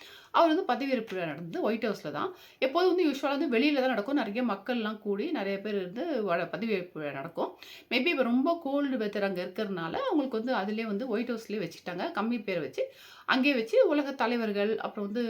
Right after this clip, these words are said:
முதல்ல எக்ஸ் பிரசிடென்ட்ஸு, இன்னும் தொழிலதிபர்கள், அது மாதிரி நிறைய பேரை இன்வைட் பண்ணியிருந்தாரு. எல்லாம் வந்திருந்தாங்க. இந்தியா சார்பெல்லாம் வந்து எக்ஸ்டர்னல் அஃபேர்ஸ் மினிஸ்டர் வந்து ஜெய்சங்கர் அவர்கள் வந்து கலந்துக்கிட்டாரு. மோடி அவர்கள் போல, அ, போய் கலந்துக்கிட்டாங்க. இது மாதிரி வந்து பதவியேற்பு விழா முடிஞ்சிச்சு.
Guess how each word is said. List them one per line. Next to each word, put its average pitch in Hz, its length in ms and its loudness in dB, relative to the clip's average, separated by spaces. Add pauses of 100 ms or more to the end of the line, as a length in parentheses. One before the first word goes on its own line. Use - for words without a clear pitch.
(140)
முதல்ல 196 260 0
எக்ஸ் 208 240 -2
பிரசிடென்ட்ஸு, 196 640 -2 (560)
இன்னும் 285 220 6
தொழிலதிபர்கள், 202 800 2
அது 233 160 0
மாதிரி 254 100 0
நிறைய 214 280 0
பேரை 240 160 -4
இன்வைட் 220 300 0
பண்ணியிருந்தாரு. 156 380 -4
எல்லாம் 233 240 -2
வந்திருந்தாங்க. 190 560 -4 (100)
இந்தியா 302 340 6
சார்பெல்லாம் 208 460 -2
வந்து 190 180 -2 (400)
எக்ஸ்டர்னல் 294 520 4
அஃபேர்ஸ் 196 280 -2
மினிஸ்டர் 185 360 -6
வந்து 247 160 0
ஜெய்சங்கர் 240 500 -2
அவர்கள் 135 240 -6
வந்து 156 200 -4
கலந்துக்கிட்டாரு. 175 640 -4 (400)
மோடி 311 260 6
அவர்கள் 165 340 -2
போல, - 460 -2
அ, 277 260 2
போய் 262 180 2
கலந்துக்கிட்டாங்க. 202 540 -4
இது 330 120 2
மாதிரி 233 140 0
வந்து 370 140 -2
பதவியேற்பு 220 460 0
விழா 170 180 -4
முடிஞ்சிச்சு. 208 480 -2